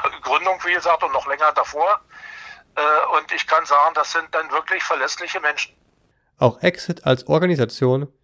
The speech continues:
Speaker 2: kann Unterstützung gebrauchen. Dabei stehen materielle Dinge jedoch weniger im Vordergrund.
Speaker 1: Naja, darüber zu sprechen, da wo es notwendig ist, wo auch, äh, möglicherweise Szenevertreter, äh, irgendwo, äh, gesichtet werden.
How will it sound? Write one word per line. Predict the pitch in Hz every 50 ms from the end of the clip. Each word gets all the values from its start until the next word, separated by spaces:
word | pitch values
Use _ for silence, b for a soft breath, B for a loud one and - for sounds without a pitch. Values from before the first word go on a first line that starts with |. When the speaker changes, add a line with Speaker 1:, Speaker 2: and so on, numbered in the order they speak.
| _ _ _ -
Speaker 2:
kann | 127 135
Unterstützung | 147 165 190 - - - 123 - - 120 110
gebrauchen. | - - - - 120 120 117 117 - 117 117 - _ _ _ _ _ _ _ _ _ _ _ -
Dabei | - 131 147 180 175
stehen | - - 139 127
materielle | 123 135 - - - 120 120 127 135
Dinge | 131 - 131 123 131 143 151 - _
jedoch | - 120 113 101 147 165 - _
weniger | - 170 135 117 - 117
im | - 107
Vordergrund. | 95 - - 110 110 113 - - 117 107 104 - - _ _ _ _ _ _ _ _ _
Speaker 1:
Naja, | - - 151 156 156 160 160 151 143 139
darüber | - 147 139 147 147 156 147
zu | - 147
sprechen, | 160 - - - 139 185 - 226 208
da | 196 185 180
wo | 165 165 165
es | 156 - -
notwendig | 147 170 - - 202 202 196 214
ist, | 208 190 -
wo | - 156
auch, | 160 175 180 156 - 190
äh, | 160 156 151 151
möglicherweise | 147 165 - 190 185 165 151 156 156 156 156 156
Szenevertreter, | 147 - - 160 175 202 214 - - 196 190 - - 185 190 - 202
äh, | 190 190 190 202 - 180 165 170 175 180 180 - 185 - 170
irgendwo, | 165 170 - - 175 175 175 175 170 165
äh, | 165 - - 170 160 165 165 160
gesichtet | 147 151 151 185 196 - - 208 - 196
werden. | 185 190 202 208 214